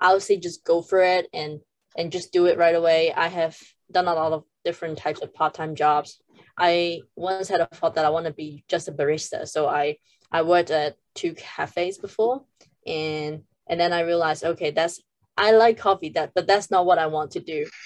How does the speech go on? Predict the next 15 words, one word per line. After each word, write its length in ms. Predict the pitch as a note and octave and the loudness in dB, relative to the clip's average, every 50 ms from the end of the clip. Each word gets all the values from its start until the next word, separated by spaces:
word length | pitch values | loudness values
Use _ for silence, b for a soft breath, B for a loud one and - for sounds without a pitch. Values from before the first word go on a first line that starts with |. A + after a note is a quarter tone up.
| B B B B _ _ - | B B B B _ _ 0
And, 300 | F#3 E3+ E3+ E3+ G#3+ - | 2 2 4 2 2 0
<laughs> 1120 | - - - D4+ - F4 - C4 - - - - - - - - - - - - _ _ | 0 0 2 2 2 2 0 -2 -6 -10 -12 -12 -14 -12 -12 -10 -12 -12 -14 -18 _ _
and, 480 | - F#3 F#3 F#3 F#3 F#3 F#3 F#3 F#3+ F#3 - | -2 2 2 4 4 4 2 2 -2 -4 -4
and 180 | - G#3+ A3 A3+ | -2 -2 0 0
yeah, 240 | A#3+ C#4 E4+ F#4 C4+ | 2 2 2 0 2
that, 260 | G#3 G#3+ G#3+ G#3 - _ | 2 2 2 2 0 _
that's 160 | - A#3 A3+ | -2 -2 -2
just 160 | B3 B3+ B3 | -2 -6 -8
how 140 | - C4 B3+ | -4 -2 -2
you 160 | C4+ C4 A#3+ | -2 -2 -4
figure 300 | A3 - A#3 A3 G#3+ A3+ | -2 2 2 2 4 4
it 80 | G#3+ G#3 | 4 4
out. 200 | G#3+ A3+ G#3+ G3 | 4 2 0 -2
Just, 200 | G3 G3 F#3+ _ _ _ _ _ _ _ _ | -4 -10 -12 _ _ _ _ _ _ _ _
just 260 | - F#4+ F#4 - - | -12 -12 -10 -12 -12